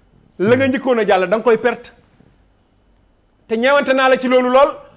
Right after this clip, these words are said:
Cheikh Ahmadou Bamba wax nañ ni mu wax Sayyiduna Muhammad ni ko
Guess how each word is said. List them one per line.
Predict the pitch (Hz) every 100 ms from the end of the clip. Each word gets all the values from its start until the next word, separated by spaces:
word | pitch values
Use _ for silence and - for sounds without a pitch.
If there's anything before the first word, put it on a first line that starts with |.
| _
Cheikh | - 277 285 -
Ahmadou | 240 240 233
Bamba | 226 220
wax | 226
nañ | 233 220
ni |
mu | 220
wax | 247 247
Sayyiduna | 262 240 233 226
Muhammad | 190 226 214 190
ni | 208
ko | 202 131